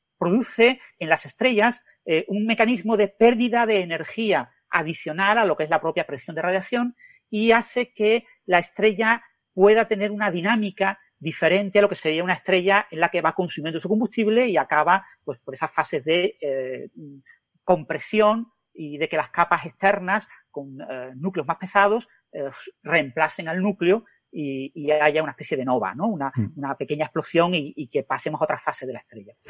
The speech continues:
Speaker 1: Cuando
Speaker 2: Es
Speaker 1: la
Speaker 2: que
Speaker 1: estrella
Speaker 2: por, por
Speaker 1: tiene
Speaker 2: añadir un, una, una cosa, para, para,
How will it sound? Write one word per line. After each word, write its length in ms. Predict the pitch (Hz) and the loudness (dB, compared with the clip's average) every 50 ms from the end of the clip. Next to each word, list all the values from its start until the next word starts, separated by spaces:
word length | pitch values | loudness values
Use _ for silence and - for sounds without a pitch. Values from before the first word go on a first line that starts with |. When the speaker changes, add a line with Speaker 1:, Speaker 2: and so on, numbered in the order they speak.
| - - - - - | -20 -20 -20 -10 -6
Speaker 1:
Cuando 200 | - 170 165 185 | -2 2 4 6
Speaker 2:
Es 60 | 180 | 6
Speaker 1:
la 40 | 139 | 6
Speaker 2:
que 80 | - - 131 | 6 4 2
Speaker 1:
estrella 60 | - | 2
Speaker 2:
por, 100 | - 311 | 2 4
por 160 | - 123 120 120 | 6 6 6 8
Speaker 1:
tiene 140 | 120 117 | 8 8
Speaker 2:
añadir 200 | 113 113 120 131 | 8 8 8 8
un, 160 | 135 135 139 139 | 6 4 4 2
una, 280 | - 135 131 131 127 139 | 4 4 6 6 6 6
una 180 | - 127 135 120 | 6 4 4 6
cosa, 260 | 143 139 123 156 139 | 4 4 4 4 4
para, 200 | - 120 117 120 | 4 4 4 2
para, 320 | - - 113 113 110 113 | 2 2 4 4 4 4